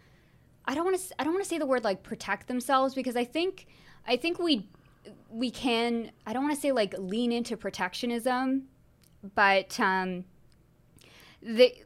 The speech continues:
like, developing countries have used, uh, like, protectionist laws, like, when they were in sort of a state of development, have used protectionism. And I don't wanna say, like, "Oh, we need to, like, close our borders or, like,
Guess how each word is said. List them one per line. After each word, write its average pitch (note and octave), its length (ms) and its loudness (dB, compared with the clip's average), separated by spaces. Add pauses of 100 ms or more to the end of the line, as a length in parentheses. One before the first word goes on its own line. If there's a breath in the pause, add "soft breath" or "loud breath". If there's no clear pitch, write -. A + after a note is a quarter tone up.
like, A3+ 340 0
developing A#3+ 480 4
countries A3+ 560 0
have G#3+ 320 0
used, G3 720 -6
uh, F3+ 260 -2
like, F3 160 -4
protectionist F#3+ 640 -8
laws, F3 560 -2
like, E3+ 220 -10
when F3+ 160 -8
they F3 100 -8
were F3 160 -8
in E3+ 240 -10 (280 soft breath)
sort G3+ 200 -6
of F#3 160 -6
a F#3 140 -4
state F#3+ 380 -4
of F3+ 240 -2
development, E3+ 880 -6
have F#3+ 200 -6
used B3 300 -4
protectionism. D#3+ 840 -10 (300 loud breath)
And A#3 80 0
I B3 60 2
don't C#4+ 100 0
wanna D#4 160 0
say, C#4+ 160 2
like, A3 240 0
"Oh, G#3+ 80 4
we G#3 140 0
need G#3 160 -4
to, G#3 200 -4
like, F3+ 220 -2
close D4 300 -2
our B3+ 100 4
borders F3+ 480 -2
or, F3+ 80 -6
like, F3 220 -6